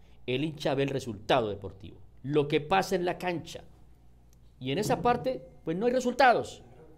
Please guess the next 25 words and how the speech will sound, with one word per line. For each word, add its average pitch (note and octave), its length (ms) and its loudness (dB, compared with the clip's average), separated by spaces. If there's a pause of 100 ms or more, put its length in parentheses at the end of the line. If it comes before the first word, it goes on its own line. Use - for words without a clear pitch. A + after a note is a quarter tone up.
(240)
Es - 60 -20
precario. C#3+ 640 2 (800)
Hernán D3 460 0
Torres, A3+ 340 4
seis A#3+ 320 0
puntos B3 440 -2
de F3+ 120 0
veintiuno F3+ 480 -2
disputados. F3 480 -2
Por C3+ 160 -8
favor, G3 240 2
una A#3+ 160 0
vergüenza. F#3+ 580 0 (920)
A B2 100 -6
Hernán D#3+ 160 -2
se A3+ 120 0
le A3 100 6
trajo G#3+ 280 0
para D#3 220 2
cambiar D3 320 0
la A#3 60 0
historia G3+ 580 2 (920)
con C3+ 180 -2
la C#3 100 4
charretera, E3 800 2